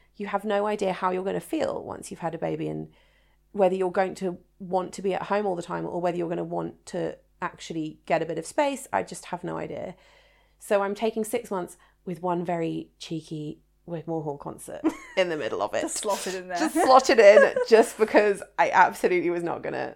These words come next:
Speaker 1: say no to that. So I'm gonna do that, and then I'm gonna go back into retirement for another
Speaker 2: <laughs>
Speaker 1: six weeks, and then, and then start playing again.
Speaker 2: One question we've been asking all of our interviewees is, if you weren't a musician, what would you like to be instead?
Speaker 1: Oh my gosh.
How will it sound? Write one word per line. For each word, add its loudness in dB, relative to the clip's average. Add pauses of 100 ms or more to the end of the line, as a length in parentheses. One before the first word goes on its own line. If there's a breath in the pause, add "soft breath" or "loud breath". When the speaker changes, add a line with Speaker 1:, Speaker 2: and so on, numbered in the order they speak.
(120)
Speaker 1:
say -4
no 0
to -4
that. 0 (260 loud breath)
So 6
I'm 4
gonna 4
do -2
that, 2
and -4
then 0
I'm 0
gonna 0
go 2
back -4
into -4
retirement -4
for -6
another -2
Speaker 2:
<laughs> -12
Speaker 1:
six 0
weeks, -4
and -2
then, 2
and -4
then -4
start -2
playing -4
again. -6 (280 soft breath)
Speaker 2:
One -10
question -16
we've -14
been -12
asking -10
all -2
of -8
our -2
interviewees -10
is, -16
if -14
you -12
weren't -4
a -8
musician, -10
what -12
would -18
you -14
like -12
to -12
be -6
instead? -4 (160)
Speaker 1:
Oh -20
my -18
gosh. -20